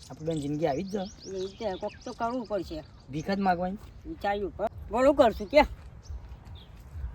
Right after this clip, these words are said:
Speaker 2: આપણને તો કોઈ પૈસા આલે એવું છે જ નહીં પહેલા તો એ જ કહું.
Speaker 1: આપણને તો વિનોબા ના આલું, પાંચ રૂપિયા વ્યાજવા ના આલું. હું પચાસ હજારની શું વાત કરું છું?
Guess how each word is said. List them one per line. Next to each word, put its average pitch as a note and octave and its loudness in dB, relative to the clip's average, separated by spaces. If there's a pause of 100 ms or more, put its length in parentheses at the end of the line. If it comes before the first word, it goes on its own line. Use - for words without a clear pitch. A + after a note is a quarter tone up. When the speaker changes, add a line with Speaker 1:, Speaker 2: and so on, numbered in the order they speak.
Speaker 2:
આપણને A#3 0
તો B3 0
કોઈ B3+ 4
પૈસા A3+ 4
આલે A#3+ 6
એવું A#3 2
છે A3+ 4
જ B3 2 (140)
નહીં A#3 4
પહેલા G3 2
તો G#3 -4
એ G3+ 0
જ - -6
કહું. D#3+ -2 (580)
Speaker 1:
આપણને D3 -4
તો D3 -4
વિનોબા D3+ -2
ના C#3 -4
આલું, D#3+ 0
પાંચ D3+ 0
રૂપિયા D3+ 2
વ્યાજવા C#3+ 2
ના C#3 2
આલું. B2+ 4
હું G3 6 (160)
પચાસ D#3+ 6
હજારની E3 2
શું A3 2
વાત D#3 6
કરું C3 2
છું? A2+ -6